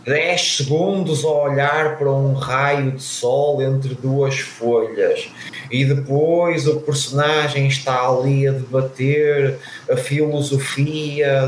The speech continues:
da, da chuva de primavera. E ninguém,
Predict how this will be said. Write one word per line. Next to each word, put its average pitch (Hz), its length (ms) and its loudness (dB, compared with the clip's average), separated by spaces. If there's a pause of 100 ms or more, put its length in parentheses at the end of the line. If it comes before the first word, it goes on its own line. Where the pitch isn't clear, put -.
(140)
da, 127 360 2 (260)
da 117 80 0
chuva 143 720 0
de 139 100 -4
primavera. 113 1200 0 (1500)
E - 200 0
ninguém, 117 440 -2